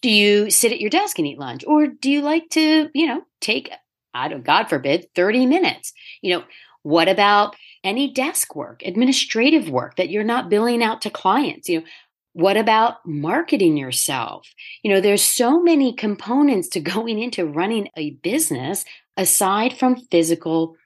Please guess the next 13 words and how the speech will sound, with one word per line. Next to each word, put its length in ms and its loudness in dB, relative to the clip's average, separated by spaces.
client 480 -2
work. 360 -16
And 280 0
that's 420 2
what 140 4
I'm 180 2
hoping 480 0
all 300 0
of 100 -2
you 160 2
are 100 2
going, 400 -2
"Oh." 1080 -4